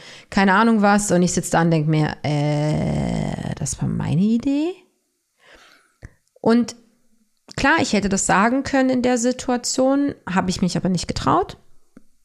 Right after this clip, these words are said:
Das ist jetzt vielleicht auch das Thema zu Selbstsicherheit, Selbstbewusstsein, für sich selber einstehen,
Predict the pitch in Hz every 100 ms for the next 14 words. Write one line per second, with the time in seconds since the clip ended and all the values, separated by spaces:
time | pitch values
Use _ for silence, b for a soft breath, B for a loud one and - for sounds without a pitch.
0 | - 175 180 170 - 170 180 190 175 -
1 | - 202 180 175 - 156 151 196 196 -
2 | 226 208 208 190 202 190 190 - 185 196
3 | - 175 185 - - 165 156 156 156 -
4 | 156 156 240 320 - 262